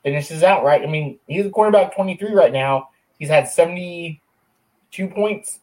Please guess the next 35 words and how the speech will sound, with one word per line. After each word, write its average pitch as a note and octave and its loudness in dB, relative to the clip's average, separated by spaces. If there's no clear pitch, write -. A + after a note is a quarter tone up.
so F#3+ 0
far. G#3 4
He A3+ -6
hasn't A3 -2
played G#3+ 4
all C#3 6
the C3+ -4
games C#3 -6
yet. - 0
Um, A2 2
I B2+ -2
don't F#3 -4
think G#3+ -8
Denver D#3 0
without C#3+ 0
Von D3+ -2
Miller F3+ 4
can E3 -8
stop - -4
this B3 -8
guy. - -12
I A#2+ -2
think D3 -6
Cam D3 -6
has D#3 -4
a C#3 -4
good C3 -4
day C#3 2
and A#2+ -6
maybe C3+ -4
even D3+ -2
a, D3 8
a E3+ 4
Superman A3 -4
day. G3+ -2